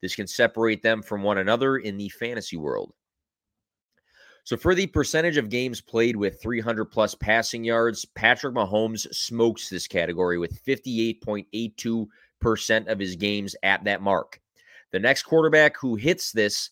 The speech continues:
list, who has played in double-digit games, is at thirty-five point two nine percent, just to paint the picture of how far away Patrick Mahomes is,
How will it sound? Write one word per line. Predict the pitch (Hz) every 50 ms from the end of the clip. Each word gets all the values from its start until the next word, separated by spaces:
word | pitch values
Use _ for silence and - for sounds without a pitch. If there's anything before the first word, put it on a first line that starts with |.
| _ _ _ _
list, | - 92 98 107 110 117 - - - - - _ _ _ _ _ _ _ _ _ -
who | 113 117
has | 120 110 -
played | - - - 135 131 135 131 120
in | 117 107 92
double-digit | 117 120 123 135 127 113 127 127 117 113 131 123 113
games, | 113 135 147 139 120 110 107 107 104 - - - - _ _ _ _ _ _ _ _
is | - 104 90 117
at | 113 104 - -
thirty-five | - 120 120 123 117 104 - 113 110 110 110 -
point | - - 110 113 107 -
two | - 120 113 117
nine | 120 131 143 160 156 -
percent, | - 107 101 - - - 78 65 - - _ _ _ _ _ _ _ _
just | - 98 101 -
to | - 107
paint | - - 117 117 113
the | - 110
picture | - - 123 127 123 - - 107 98
of | 90 -
how | - 92 92 92
far | 90 - - - 110 110 107 110
away | 107 104 107 104 101
Patrick | 92 - 101 95 95 - 92 95
Mahomes | 87 92 101 104 101 95 87
is, | 92 90 85 85 -